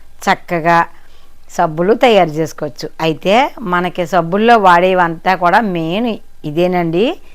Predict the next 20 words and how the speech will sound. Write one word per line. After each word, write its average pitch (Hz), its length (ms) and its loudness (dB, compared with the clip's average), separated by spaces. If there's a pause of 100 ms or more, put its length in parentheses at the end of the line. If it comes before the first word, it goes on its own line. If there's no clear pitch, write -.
(320)
దీంట్లోంచే 180 680 2
రంగులు, 165 580 0
రుచులు, 180 400 0
వాసనలు 175 600 2
వేసి 185 580 0
మనకి 180 340 0
మార్కెట్లో 185 680 0
అమ్ముతూ 190 420 0
ఉంటారు. 165 420 -2 (480)
కానీ 180 300 0
అండి, 202 440 0 (380)
ఇది 185 220 -4 (100)
చూడటానికి 190 720 2
మన 170 500 -2
పన్నీరులా 196 640 4
ఉందండి, 180 600 0
సేమ్ 196 440 -2
పన్నీర్ 185 360 2
ముక్కలాగే 175 600 0
కోస్తున్నాము. 180 800 -2